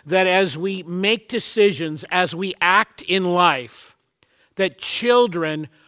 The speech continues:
are watching us and are in,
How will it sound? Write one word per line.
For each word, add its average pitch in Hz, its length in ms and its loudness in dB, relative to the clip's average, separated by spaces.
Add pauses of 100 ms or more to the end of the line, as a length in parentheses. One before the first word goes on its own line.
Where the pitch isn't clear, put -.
(140)
are 175 160 4
watching 170 840 -2
us 113 460 -20
and 160 180 -6
are 165 360 2
in, 160 200 -6